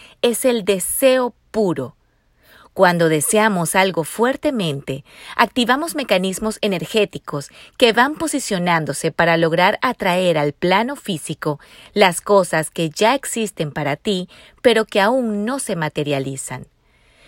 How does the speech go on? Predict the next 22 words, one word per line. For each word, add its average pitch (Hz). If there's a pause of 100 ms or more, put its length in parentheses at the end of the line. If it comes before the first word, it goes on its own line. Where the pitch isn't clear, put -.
(180)
Te 277
lo 277
explico 349
más 196
sencillo. - (1200)
Vamos 285
a 311
suponer 160 (300)
que 233
deseas 214
vivir 240
en 202
una 208
casa 208
más 226
grande. 135 (880)
Te 190
imaginas 160
la 139
casa, 175 (400)
el 196
color, 180